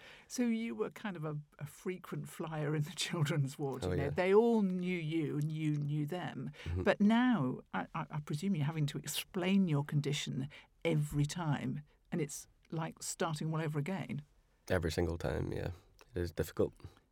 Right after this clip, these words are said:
Speaker 1: That must be really stressful for you.
Speaker 2: It gets quite repetitive after a while. You have a script in your head that you, you know, you just say in that situation,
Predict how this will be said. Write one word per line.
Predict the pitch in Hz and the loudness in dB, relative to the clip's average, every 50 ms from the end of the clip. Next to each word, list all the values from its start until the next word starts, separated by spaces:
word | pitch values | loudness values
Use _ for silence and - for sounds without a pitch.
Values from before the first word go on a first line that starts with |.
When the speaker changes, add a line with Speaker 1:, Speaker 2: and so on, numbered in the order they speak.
| _ _ _ _ _ _ _ _ _ _ _ _ _ - | _ _ _ _ _ _ _ _ _ _ _ _ _ -2
Speaker 1:
That | - 262 - | -2 0 4
must | 220 226 220 - | 4 4 2 4
be | - 214 202 | 2 2 2
really | 190 196 185 185 180 165 147 131 | 2 2 2 2 2 2 2 0
stressful | - - - 139 139 - - 135 | 0 -2 -4 -4 -4 -4 -6 -8
for | 120 - - - - | -8 -6 -6 -6 -6
you. | - - 151 147 - _ _ _ _ _ _ _ _ _ _ | -4 -6 -6 -8 -10 _ _ _ _ _ _ _ _ _ _
Speaker 2:
It | - - - | -12 -10 2
gets | - 120 113 - | 2 2 2 4
quite | - 127 110 - | 4 4 6 6
repetitive | 104 101 104 107 98 98 95 104 98 101 101 - - - - | 4 4 4 4 4 4 4 0 0 -2 -2 -10 -14 -4 -2
after | - 98 101 104 101 98 | -2 -2 0 0 2 2
a | 95 | 4
while. | 95 98 98 101 101 - - _ _ _ _ _ _ - - 139 | 4 4 2 2 -2 -6 -18 _ _ _ _ _ _ -20 -12 -6
You | - - 95 | -4 -2 0
have | 95 95 92 - | 2 2 2 2
a | |
script | 90 - - 117 101 98 - - | 0 0 4 2 2 4 2 0
in | 98 98 | 0 2
your | 92 90 | 2 2
head | 90 92 95 92 95 - | 4 4 2 2 2 2
that | 92 85 - - | 2 2 2 2
you, | 73 90 90 90 95 - - - | 0 0 0 -2 -4 -8 -12 -8
you | - - | -4 -2
know, | 101 95 90 90 | 0 2 2 2
you | 90 92 92 87 | 2 0 0 0
just | - 90 87 - _ _ _ _ _ _ _ _ _ _ _ _ _ - | 0 0 0 -2 _ _ _ _ _ _ _ _ _ _ _ _ _ -8
say | - - - 95 90 90 90 98 110 113 - - | -4 2 4 4 6 6 4 2 0 -10 -10 -6
in | - 95 95 | -4 -2 0
that | 92 90 - - - | 0 -2 -2 -6 -10
situation, | - - 104 - - 95 92 87 - - 95 101 | -6 -6 -6 -4 -2 -2 -2 -2 -2 -2 -4 -4